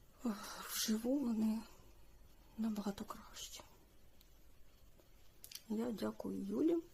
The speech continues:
що вона допомогла мені і теж взяла для мене ниточки. Ось і є у мене ось така молитва. Молитва для дому.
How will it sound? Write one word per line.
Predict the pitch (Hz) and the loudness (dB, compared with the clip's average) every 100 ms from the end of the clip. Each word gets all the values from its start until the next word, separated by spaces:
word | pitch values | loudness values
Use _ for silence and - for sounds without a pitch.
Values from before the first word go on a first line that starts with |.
| - | -18
що | - - | -10 -4
вона | 208 196 | 0 0
допомогла | 196 196 190 196 233 269 | 0 -2 0 0 2 2
мені | 269 226 | 2 2
і | 208 208 - - - - - - - - - - - - - - - - - - | 0 -4 -8 -20 -20 -20 -20 -20 -18 -18 -20 -20 -20 -20 -18 -18 -18 -16 -18 -6
теж | 202 - | -4 -4
взяла | - 202 196 | -4 -4 -4
для | 208 220 | -4 -2
мене | 233 330 294 - - - | 4 4 2 -2 -16 -2
ниточки. | 220 214 - 226 - - 233 - - - - - - - - - - - - - - - - - - - - - - - | 0 0 -2 -8 -8 -8 -10 -10 -20 -20 -20 -20 -20 -20 -20 -20 -20 -20 -18 -18 -16 -16 -16 -18 -18 -18 -18 -18 -16 -8
Ось | 220 220 - - | -6 -4 -4 -2
і | 214 | 0
є | 220 - 240 | 0 2 2
у | 277 214 | 4 4
мене | 214 202 220 214 202 - - - - - - | 6 6 6 6 4 0 -8 -18 -14 -14 -6
ось | - 214 - | 0 0 0
така | 202 - 185 190 - - - - - - | -4 0 2 2 0 -14 -18 -18 -8 0
молитва. | 233 233 240 - 302 311 - - - - - - - - - - - | 2 2 0 -2 -4 -4 -12 -18 -16 -16 -16 -16 -16 -18 -18 -20 2
Молитва | 214 208 220 294 - 226 | 2 6 4 2 0 0
для | 220 196 | 2 0
дому. | 196 214 202 | 4 4 4